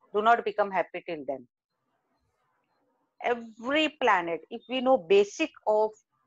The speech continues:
Jyotish Shastra and Laghu Parashari, then no one can stop you from predicting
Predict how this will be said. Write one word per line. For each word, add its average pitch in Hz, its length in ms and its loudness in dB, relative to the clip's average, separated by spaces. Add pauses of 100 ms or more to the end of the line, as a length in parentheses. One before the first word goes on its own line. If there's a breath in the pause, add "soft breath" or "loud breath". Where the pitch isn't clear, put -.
(240)
Jyotish 196 320 -4
Shastra 196 520 2
and 196 100 -4
Laghu 180 320 0
Parashari, 185 640 0 (680)
then 208 400 0
no 196 80 0
one 226 380 0
can 220 200 -2
stop 196 420 0
you 208 200 -4
from 190 320 -6
predicting 185 720 -6